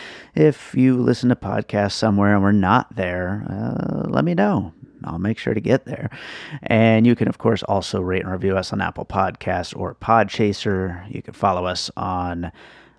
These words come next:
social media at Piecing Pod. Join our Facebook group, Popcorn and Puzzle Pieces, and check out our Patreon. Our Patreon is under my name, produced by David Rosen, because it includes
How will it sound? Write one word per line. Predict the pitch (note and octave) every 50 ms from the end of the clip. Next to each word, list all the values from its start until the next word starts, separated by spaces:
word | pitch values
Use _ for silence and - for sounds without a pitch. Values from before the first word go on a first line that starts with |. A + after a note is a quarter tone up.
| _ _ _
social | - - - - - - A#2
media | A#2 C3+ D#3 - G#2+ - - - -
at | - F#2+ G2 - _
Piecing | - - B2 B2 - - A2+ E2+ F2
Pod. | - F#2+ F2+ F2 E2+ E2 E2+ F2+ F#2+ G#2 - _
Join | - - - G#2 G2+ F#2
our | E2+
Facebook | - - F#2 F2+ - - - - -
group, | - F2+ - -
Popcorn | - - - - - - G2+ G2 F#2+
and | -
Puzzle | - A#2+ B2 C3+ C3 B2+
Pieces, | - - A2+ A2 G#2 A#2+ A#2+ A#2+ A#2 - - _ _ -
and | - D#3+ F#3 G3+ F#3 C#3+ B2+ B2 B2 C3+ C#3+ E3 F3 F3 - - - _ _ _ _ _ _ _ _ -
check | - B2+ B2 C#3+
out | D#3 D#3+
our | D#3
Patreon. | - - C3 B2 - - - - - G2 - A2+ - - - - - - - -
Our | - G2+ F#2+ G2 F#2+ F#2+ E2+
Patreon | - - A#2+ B2 A#2 - A#2+ A2+ G#2 G#2 G#2 G#2 G#2+ - -
is | A2+ G#2 G2 G2 G2 F#2 F2+ F#2 - -
under | - A#2 A2 G#2+
my | F#2+ G2 G#2 A2+ A#2+ B2 B2
name, | G#2+ G2 F#2+ F2+ F2 F2 F#2+ -
produced | - G2+ F#2+ G#2+ A2+ G#2+ - - -
by | - G#2+ F#2+ F#2+ G2
David | F2 - G#2 G2+ G2+ G2+ G#2 F#2+ - -
Rosen, | G2 G2+ G#2 G#2 G2 - G2 - -
because | - G2+ G2 - - G#2 G2 -
it | -
includes | - A2+ G#2+ - - - C3 C3 B2 A#2+ A2+ A2 -